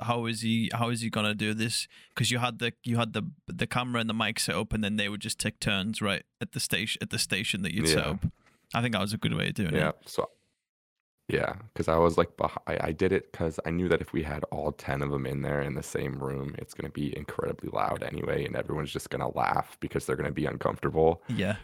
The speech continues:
Speaker 2: So I was just like, "I'll do one at a time, and then I'll just sit behind the camera and make sure that they're, like, comfortable." And I'm like, "Hey,
Speaker 1: <laughs>
Speaker 2: like, it's not live." Everyone, for some reason, they think that, like, because they're on a camera,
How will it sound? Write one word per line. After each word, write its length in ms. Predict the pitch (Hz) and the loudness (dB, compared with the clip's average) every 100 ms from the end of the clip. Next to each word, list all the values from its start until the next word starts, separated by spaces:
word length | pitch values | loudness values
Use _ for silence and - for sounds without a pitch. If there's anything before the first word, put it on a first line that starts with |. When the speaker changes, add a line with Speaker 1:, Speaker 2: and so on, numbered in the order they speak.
| - | -10
Speaker 2:
So 540 | - 78 73 71 - - | -4 2 4 2 -2 -4
I 100 | - 78 | 0 0
was 200 | 78 - | 0 -2
just 200 | 71 - | -4 -4
like, 240 | - - | -8 -2
"I'll 100 | 78 | 2
do 200 | 82 85 | 4 4
one 180 | 76 73 | 4 2
at 140 | 76 76 | 4 2
a 40 | |
time, 520 | - 76 71 71 71 - | 2 -2 0 -2 -4 -6
and 160 | 71 - | -4 -4
then 220 | 73 - | -4 -4
I'll 80 | - | -4
just 220 | 78 - | -4 -6
sit 120 | - | -6
behind 280 | - 76 80 | -4 0 0
the 40 | |
camera 340 | 78 - 76 78 | -2 -4 -4 -4
and 140 | 76 | -4
make 140 | 78 - | -6 -6
sure 140 | - | -6
that 140 | - - | -4 -2
they're, 160 | - | -2
like, 340 | - - - - - - - | -2 -4 -6 -20 -20 -20 -8
comfortable." 680 | - 73 - 71 73 73 71 | -4 -4 -2 -2 2 4 2
And 80 | 71 | -2
I'm 100 | 73 | -6
like, 220 | 82 - | -6 -10
"Hey, 200 | - 76 | -4 -2
Speaker 1:
<laughs> 280 | - - - | -2 -6 -6
Speaker 2:
like, 120 | 78 | -6
it's 160 | - - | -6 -4
not 260 | 82 - - | -4 -4 -4
live." 480 | 76 71 - 71 _ - - - | -4 -2 -4 -8 _ -20 -10 -4
Everyone, 300 | 117 160 156 | -2 -2 -2
for 140 | 110 | -2
some 260 | - 95 98 | 2 0 2
reason, 440 | 92 87 76 - | 0 0 -2 -2
they 100 | 82 | -2
think 260 | - 98 - | 0 0 2
that, 220 | - - | 0 2
like, 180 | 78 - | 0 0
because 260 | - 76 | -2 0
they're 160 | 82 82 | 2 2
on 60 | 78 | 0
a 60 | |
camera, 560 | 76 80 78 76 69 | -2 0 0 0 -4